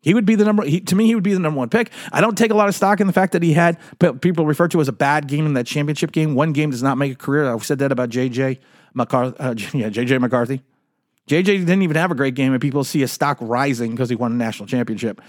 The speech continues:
But again, we don't wanna talk about the fact that he only completed, he, he didn't complete a pass, a third or fourth down pass until the end of the third quarter on that game. We don't wanna talk about that.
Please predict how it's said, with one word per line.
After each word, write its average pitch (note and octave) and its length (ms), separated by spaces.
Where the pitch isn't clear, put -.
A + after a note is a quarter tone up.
But C3+ 140
again, D#3 220
we C3 60
don't B2 100
wanna A#2 160
talk C#3 140
about D3 140
the C#3+ 80
fact B3 260
that D3 100
he C#3 100
only C#3+ 220
completed, D#3+ 560
he, F3 160
he G3+ 180
didn't F#3 360
complete A3+ 320
a G3+ 40
pass, G3 480
a - 60
third A3+ 280
or F3+ 40
fourth A3 180
down F#3+ 180
pass F#3 280
until D3+ 140
the C3 120
end D#3+ 100
of C#3+ 60
the B2+ 80
third C3+ 180
quarter C3+ 200
on A#2+ 80
that A2 160
game. G#2+ 180
We B2+ 80
don't C3 80
wanna C#3 80
talk B2+ 180
about G#2+ 140
that. - 140